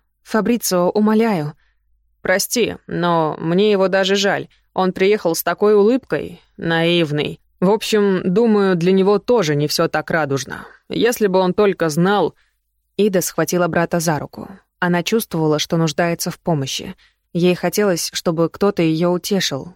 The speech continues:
был рядом посреди всего этого ужаса. "Не покидай меня", — прошептала она. "Я тебя не покину, но сейчас мне нужно вернуться к ним", — сказал он и вышел. Ида почувствовала себя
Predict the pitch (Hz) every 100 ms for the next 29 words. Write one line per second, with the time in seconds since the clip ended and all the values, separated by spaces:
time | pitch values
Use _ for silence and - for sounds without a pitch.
0 | _ - 170 180 170 175 170 160 160 -
1 | 165 160 - 170 170 170 170 175 - 190
2 | 151 143 - - - _ _ _ _ _
3 | _ _ 185 170 190 - 196 185 180 156
4 | 156 170 185 190 _ _ _ - 165 -
5 | - 165 151 147 143 156 - _ _ _
6 | _ _ - 165 185 - 190 202 196 190
7 | - 202 - - _ _ - 185 185 180
8 | 185 240 254 180 170 170 170 170 175 180
9 | - - 156 135 156 - _ - - 156
10 | 165 208 196 190 - _ 196 170 139 -
11 | - - _ _ _ _ _ _ 208 196
12 | - 156 185 175 185 170 170 165 165 160
13 | 156 156